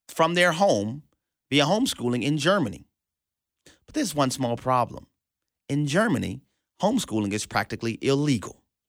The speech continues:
So the Romkes fled Germany, came to America, and were initially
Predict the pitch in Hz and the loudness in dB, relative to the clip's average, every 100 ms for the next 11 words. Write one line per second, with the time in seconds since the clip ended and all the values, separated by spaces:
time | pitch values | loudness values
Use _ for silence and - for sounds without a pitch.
0 | _ _ _ _ _ _ _ _ _ _ | _ _ _ _ _ _ _ _ _ _
1 | 151 143 139 185 285 277 127 113 143 - | -2 2 4 4 4 0 -2 -4 -4 -6
2 | - _ _ _ _ - - 160 226 269 | -10 _ _ _ _ -12 -2 2 2 2
3 | 151 127 104 101 135 - _ _ _ _ | 2 2 2 -2 -6 -10 _ _ _ _
4 | _ _ _ _ - 214 247 277 269 254 | _ _ _ _ 0 2 4 2 2 2
5 | 151 113 117 127 147 - _ - 165 170 | 2 2 -2 -4 -6 -12 _ 0 2 4
6 | 180 175 170 185 349 - 160 139 147 | 2 2 2 2 4 4 4 4 2